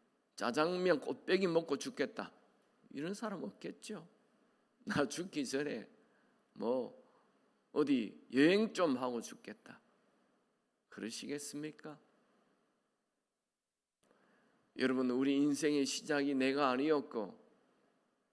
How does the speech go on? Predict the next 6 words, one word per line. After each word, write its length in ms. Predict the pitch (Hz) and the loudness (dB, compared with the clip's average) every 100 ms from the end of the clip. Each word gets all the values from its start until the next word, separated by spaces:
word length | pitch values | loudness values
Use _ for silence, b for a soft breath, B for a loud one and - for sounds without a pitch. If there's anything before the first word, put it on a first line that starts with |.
| _ _ _ _ - | _ _ _ _ -6
하나님의 560 | 151 160 151 147 139 | 0 2 4 4 2
계획으로 720 | 139 131 151 147 127 107 90 - _ _ - | 4 6 6 6 0 -2 -4 -16 _ _ -8
우리가 260 | 120 127 117 | -2 0 0
이 180 | 117 | -2
땅에 240 | 113 127 113 | -4 -4 -6
태어났습니다. 880 | - 123 120 95 - 85 - - | -6 -8 -6 -8 -10 -12 -14 -16